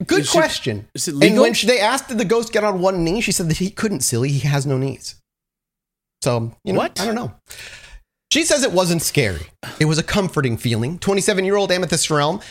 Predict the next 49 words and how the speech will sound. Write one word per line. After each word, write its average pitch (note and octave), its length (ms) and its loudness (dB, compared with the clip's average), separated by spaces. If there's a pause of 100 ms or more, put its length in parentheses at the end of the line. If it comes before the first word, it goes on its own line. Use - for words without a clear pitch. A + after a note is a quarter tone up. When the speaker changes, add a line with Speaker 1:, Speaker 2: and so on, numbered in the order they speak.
(100)
Speaker 1:
referring G#3 260 2
to G3 80 2
the F#3 60 2
moment A3+ 400 2
she G#3 140 0
first A#3 360 0
sensed F#3 300 0
a E3+ 40 2
ghost D#3+ 360 0
in F#3+ 80 2
the E3 80 2
home C3+ 260 2
she C#3+ 300 2
shared A#2+ 300 0
with B2+ 120 -2
her B2+ 160 0
then G3+ 260 0
fi-, A3+ 200 -4
or C#3+ 100 2
her, E3 180 0
her D#3+ 120 2
fiancé F#3+ 720 0
in D#3 80 0
the D#3 80 0
U F3+ 180 0
K C#3 420 0 (280)
eleven C3 320 2
years A2 240 0
ago. F#2 320 -6 (480)
The E3 60 2
male A#3 280 2
supernatural G#3 580 0
presence F#3+ 380 0
was D#3 140 2
strongest G#3+ 520 0
in F#3 60 2
the E3+ 80 2
spare F3 340 0
bedroom, D3 500 0
and C3+ 200 0
even A#3+ 220 -2
when B3+ 100 -2
she A3 140 -4
felt G3 280 -2
him C#3+ 140 0
rush F#3 220 0
up G3 100 0
behind G3 380 0
her, C#3 180 0